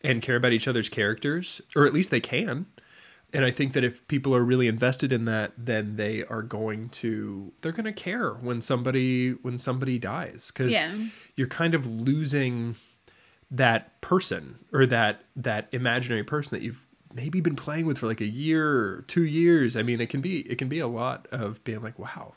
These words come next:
Speaker 1: they're not coming back."
Speaker 2: I know that they're a fictional character, and then even if they do die in the story, they still live on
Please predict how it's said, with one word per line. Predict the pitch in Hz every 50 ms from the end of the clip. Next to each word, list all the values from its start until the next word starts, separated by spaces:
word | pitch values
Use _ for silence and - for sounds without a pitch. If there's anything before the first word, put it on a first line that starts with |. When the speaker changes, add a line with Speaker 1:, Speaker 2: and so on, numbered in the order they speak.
| _ _
Speaker 1:
they're | - 120 120
not | 123 135 139 135 120 - _ -
coming | - 123 120 117
back." | 117 117 156 165 - - -
Speaker 2:
I | - 247
know | 240 226 240 254 254
that | 254 254 240 226 214 208 - - - - - - _ _ _ _ _ _ _ _ _ -
they're | 214 214 202
a | 208
fictional | 202 208 202 - 220 208 196
character, | - 185 175 - - 214 202
and | 180 180 180
then | 175 -
even | - 196 196
if | 190 -
they | 185 180
do | 180 185 180 185
die | 185 175 175 175 170
in | 170 175
the | 185
story, | 185 - - 185 160 180 196 226 240
they | 226 202 202
still | - - - - 190 196 196 190
live | 190 190 190 175
on | 175 170 170 180 185 190 190 196 214